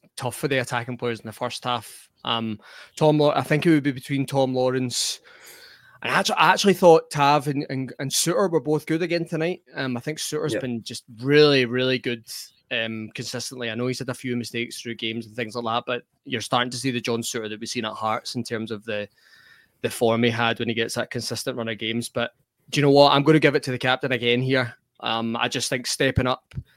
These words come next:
Speaker 1: in that moment, you're one nil down, he puts the free kick away. You've seen the celebrations at the end as well, how passionate he was. He understands how si-, significant a result this was. So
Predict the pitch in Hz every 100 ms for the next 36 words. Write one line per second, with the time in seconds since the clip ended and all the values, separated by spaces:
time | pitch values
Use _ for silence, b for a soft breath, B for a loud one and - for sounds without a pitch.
0 | B B 135 135 131 127 120 123 123 127
1 | - 117 123 127 127 120 120 120 120 117
2 | 120 - 120 139 - 131 - 127 123 117
3 | 117 117 113 113 135 127 127 123 120 120
4 | 123 123 117 120 117 117 117 104 120 113
5 | 113 120 120 - 120 117 113 117 120 117
6 | - 110 113 113 - 113 - 127 120 113
7 | - 113 107 113 117 113 - 113 107 -
8 | 117